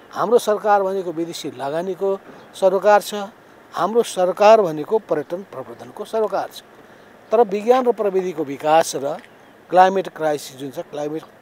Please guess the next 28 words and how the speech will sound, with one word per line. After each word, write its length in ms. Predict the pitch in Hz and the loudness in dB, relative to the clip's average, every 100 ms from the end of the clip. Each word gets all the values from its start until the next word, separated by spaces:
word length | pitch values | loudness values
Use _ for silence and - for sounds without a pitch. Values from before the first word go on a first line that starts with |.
| _ _ _ _ | _ _ _ _
चेन्जको 500 | - 185 196 175 170 | 2 2 2 -2 -2
प्र-, 320 | 151 165 160 | -4 -6 -6
असर 220 | 139 - 139 | -6 -6 -6
छ, 140 | - | -8
त्यो 320 | 226 - 196 | -12 -8 -6
असरको 380 | 165 - 180 190 | -4 -4 -6 -8
सन्दर्भमा 540 | - 147 143 139 135 | -10 -10 -8 -8 -10
पनि 320 | - 139 175 285 - - - - - - | -12 -10 -10 -12 -18 -20 -20 -20 -20 -12
चीन 340 | 202 226 254 233 | -4 -4 -4 -8
जस्ता 320 | 160 - 156 | -10 -8 -8
मुलुकहरूको 600 | 147 170 156 131 131 131 | -6 -6 -6 -10 -14 -18
पनि 240 | 139 175 | -16 -16
यसमा 220 | 160 151 | -16 -18
के 200 | 135 202 | -12 -10
भूमिका 320 | 156 147 127 123 | -8 -10 -16 -18
हुन 180 | 123 | -18
सक्दछ, 420 | 123 - - 131 180 220 - - - - - | -20 -20 -20 -18 -16 -16 -18 -20 -20 -20 -12
ती 80 | 196 | -6
सबै 340 | 202 214 233 | 0 2 2
विषयहरूमा 560 | 180 170 165 139 131 135 | -4 -10 -8 -8 -10 -16
पनि 160 | 139 | -16
छलफल 360 | 131 113 - 123 | -18 -20 -16 -10
होस्। 360 | 131 185 - - - _ - - - | -4 -4 -4 -20 -20 _ -20 -20 -6
नेपालको 520 | 156 170 185 175 175 | -6 2 2 2 -4
बिजुली 520 | 151 151 156 160 170 269 - _ _ - - - _ _ - - | 0 0 2 -2 -2 -8 -18 _ _ -20 -20 -20 _ _ -20 -14
हामी 340 | - 151 143 117 - | -10 -8 -8 -10 -12
छिमेकी 420 | - 160 160 170 139 | -12 -8 -8 -8 -14
भारतमा, 580 | - 147 170 175 180 | -8 -4 -2 -4 -6